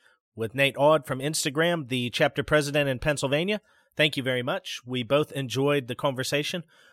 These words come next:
and I'm glad so many of you have enjoyed that episode. Now, the good news is,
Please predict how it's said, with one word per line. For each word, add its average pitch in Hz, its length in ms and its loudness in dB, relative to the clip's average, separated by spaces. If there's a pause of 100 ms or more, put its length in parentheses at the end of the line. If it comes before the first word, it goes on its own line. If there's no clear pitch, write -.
(160)
and 143 100 2
I'm 147 100 2
glad 185 280 2
so 175 160 4
many 151 200 2
of 123 120 -2
you 135 180 0
have 127 180 0
enjoyed 123 460 -2
that 120 220 -2
episode. 117 560 -4 (580)
Now, 143 140 4
the 135 100 -2
good 185 200 2
news 127 240 -2
is, 220 260 -2